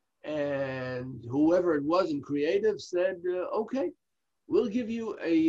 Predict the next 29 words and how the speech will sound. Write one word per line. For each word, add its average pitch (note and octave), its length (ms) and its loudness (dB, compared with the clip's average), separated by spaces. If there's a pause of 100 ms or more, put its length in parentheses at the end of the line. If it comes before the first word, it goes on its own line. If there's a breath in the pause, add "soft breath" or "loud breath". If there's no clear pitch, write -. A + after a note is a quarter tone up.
(180)
uh, C#3+ 500 -4 (320)
back G#3 240 2
to - 100 -14
your E3+ 200 2
tradition G#3 520 -2
gimmick F#3+ 280 0 (180)
of C#3+ 240 -6
a, C3+ 240 -6
of B2 80 -10
a C3 40 -10
Spanish F3+ 420 -2
bullfighter, C3 640 -4
of A#3+ 100 -6
a C#4 60 -2
matador." F3 560 0 (800)
He G#3+ 80 -6
said, C#4 220 2
"Okay." D4 340 0 (720 soft breath)
And D3+ 120 2
he's G3+ 200 2
waiting F#3 380 2
and E3+ 120 2
waiting D3+ 320 0
and C#3 100 -4
waiting B2 500 -6 (720)
and A#3+ 420 0
waiting D#3 460 4
and G#2+ 100 -8
waiting A3 480 -2